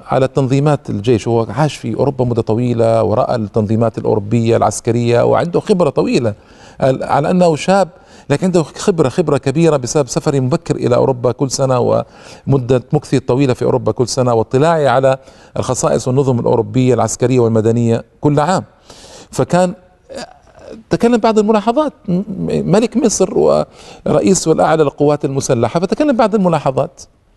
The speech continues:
غضب جدا من هذه الملاحظات الجنرال كيتشنر، وعد إهانة لبريطانيا العظمى كما يق-، يقال. الحمد لله اليوم ما صارت عظمى بفضل الله، الحمد لله. العظمى هذه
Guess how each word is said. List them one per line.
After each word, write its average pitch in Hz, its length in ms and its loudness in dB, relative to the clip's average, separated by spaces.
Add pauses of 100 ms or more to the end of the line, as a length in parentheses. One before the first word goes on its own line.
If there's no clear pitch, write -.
(1160)
غضب 135 380 0
جدا 120 400 -2
من 113 220 0
هذه 120 180 0
الملاحظات 113 580 -2
الجنرال 107 300 0
كيتشنر، - 480 -6 (880)
وعد 120 320 0
إهانة 127 460 0
لبريطانيا 113 600 0
العظمى 101 460 -2 (260)
كما 107 200 2
يق-، - 280 -6
يقال. 107 420 -2
الحمد 110 240 -4
لله 117 100 2
اليوم 113 200 0
ما 107 60 0
صارت 101 280 -2
عظمى 95 220 -2
بفضل 95 280 -2
الله، 92 200 -4 (460)
الحمد 101 220 -2
لله. 95 260 -2 (500)
العظمى 113 300 0
هذه 117 280 -2